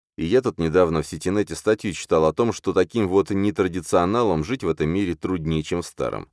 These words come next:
Законы тут везде свои, на многих территориях религия сильнее, чем в Старом мире, и это только северней залива. А что к югу делается,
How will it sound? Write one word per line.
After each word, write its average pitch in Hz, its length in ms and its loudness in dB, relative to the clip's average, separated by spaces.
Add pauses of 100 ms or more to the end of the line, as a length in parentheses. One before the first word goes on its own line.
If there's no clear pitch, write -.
(160)
Законы 131 380 2
тут 87 180 -2
везде 85 320 -2
свои, 73 460 -2 (180)
на 78 160 -2
многих 87 300 -2
территориях 82 600 2
религия 85 540 -2
сильнее, 78 480 -2
чем 90 220 -4
в - 20 -8
Старом 82 380 0
мире, 80 260 -2
и - 220 -4
это 92 260 0
только 101 340 0
северней 78 600 0
залива. 67 520 -2 (220)
А 80 140 0
что 87 240 0
к - 80 -10
югу 90 300 -2
делается, 65 600 -2